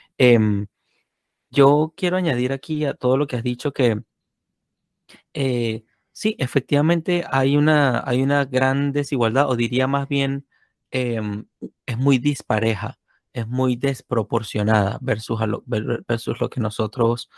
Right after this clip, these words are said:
pudiéramos hacer. Sin embargo, me refugiaría un poquito en cuando escuchamos a Bastos decir que "small is beautiful and efficient", que pequeño es bonito y eficiente,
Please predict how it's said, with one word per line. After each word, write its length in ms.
pudiéramos 480
hacer. 260
Sin 180
embargo, 460
me 160
refugiaría 880
un 180
poquito 560
en 220
cuando 280
escuchamos 520
a 60
Bastos 340
decir 340
que 300
"small 440
is 120
beautiful 460
and 100
efficient", 600
que 240
pequeño 600
es 120
bonito 520
y 60
eficiente, 760